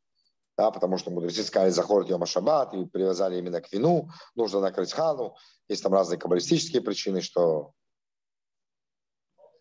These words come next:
вино, когда стареет, оно становится лучше. А хлеб, он плесневеет, он становится хуже.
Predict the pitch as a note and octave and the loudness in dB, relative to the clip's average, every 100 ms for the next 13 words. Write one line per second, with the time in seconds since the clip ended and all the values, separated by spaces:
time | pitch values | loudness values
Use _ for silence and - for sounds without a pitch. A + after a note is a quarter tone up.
0 | _ _ - F2+ A#2 E3 F#3 A#2 - G#2+ | _ _ -8 -2 2 4 4 2 0 0
1 | G#2+ - G2+ D3 D#3+ G#2 F#2 G#2 - A2 | -2 0 0 2 2 0 -2 -4 -4 -2
2 | G#2 - G#2+ G2+ - C#2+ - - C#3+ - | -2 -2 -4 -4 -6 -10 -12 -18 -18 -20
3 | _ _ _ _ _ - F2+ F2+ E2+ - | _ _ _ _ _ -6 0 0 0 -2
4 | G2+ F#3 A#3 - - - F#2+ G#2 G2+ G#2+ | 2 4 2 -2 -20 -8 -2 -2 -2 -4
5 | - A#2+ C#3 F2 F2+ E2+ G2 G#2+ G2+ - | -2 2 2 2 -2 -2 0 2 0 -4
6 | A2+ E2+ C2+ | -4 -2 -4